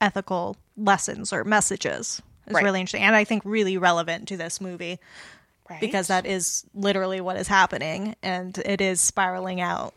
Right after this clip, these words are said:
Speaker 1: in that same way. And
Speaker 2: Right, and, like, the way that, like, I mean, and we've, we've already talked about this, but the way that, like, the example of domestic abuse, like, does permeate
Speaker 1: Mm-hmm.
Speaker 2: other parts of our society.
Speaker 1: Yeah.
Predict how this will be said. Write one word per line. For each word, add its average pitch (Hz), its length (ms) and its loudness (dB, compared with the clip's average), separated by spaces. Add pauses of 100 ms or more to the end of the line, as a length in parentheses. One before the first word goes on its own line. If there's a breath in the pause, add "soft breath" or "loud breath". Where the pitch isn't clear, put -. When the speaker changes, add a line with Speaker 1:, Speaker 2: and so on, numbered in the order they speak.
Speaker 1:
in 180 120 -10
that 175 180 -8
same 180 240 -10
way. 143 340 -2
And 147 300 -6 (140)
Speaker 2:
Right, 453 240 8
and, 311 140 8
like, 311 180 6
the 339 120 4
way 302 440 6
that, 247 600 6 (280)
like, 226 280 8
I 226 40 8
mean, 220 300 4
and 214 140 4
we've, 208 160 0 (100)
we've 202 220 -2
already 185 180 4
talked 202 260 2
about 175 200 2
this, 170 160 2
but 180 160 -8
the 208 60 -4
way 214 280 6
that, 202 220 4
like, 180 220 6
the 190 100 -2
example 180 420 0
of 180 80 -2
domestic 180 420 0
abuse, 226 600 4 (320 loud breath)
like, 202 320 6 (180)
does 233 540 8
permeate 226 840 4
Speaker 1:
Mm-hmm. 254 240 4
Speaker 2:
other 208 520 10
parts 185 460 4
of 180 120 2
our 160 100 4
society. - 800 4
Speaker 1:
Yeah. 220 360 6